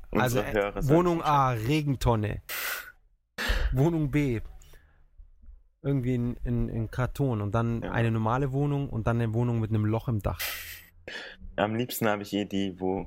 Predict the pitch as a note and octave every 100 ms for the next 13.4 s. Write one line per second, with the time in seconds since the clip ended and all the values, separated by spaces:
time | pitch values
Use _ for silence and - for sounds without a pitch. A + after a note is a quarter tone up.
0 | - F#2 F2+ E2 F#2 - F2 F2+ F2+ -
1 | - _ _ _ _ F#2 F#2+ F#2 F2+ F2+
2 | A#2 A2+ B2 C3+ C3 D3 C#3+ D#3 D#3 C#3+
3 | C3+ C3 - - _ _ _ _ _ _
4 | _ _ _ _ - - - D#3 F3 F#3
5 | D#3+ F3 E3+ F3 E3+ F3+ - - - C#3+
6 | C#3+ C#3+ D#3+ D#3+ - C3+ E3 D#3+ - C3
7 | B2 B2 A#2+ - C3 A2+ G#2 G#2 - -
8 | - - - - - - - - - -
9 | B2 D3 - D#3 C3+ E3 E3+ E3 E3+ -
10 | D3+ E3 D3+ C#3 C#3 E3 F3+ F3 D#3+ E3
11 | E3+ E3 E3 E3 C#3+ - D3 D3 - D3
12 | C#3 D3 E3+ - E3+ D#3+ C#3+ C3+ C#3 C#3
13 | - D3 -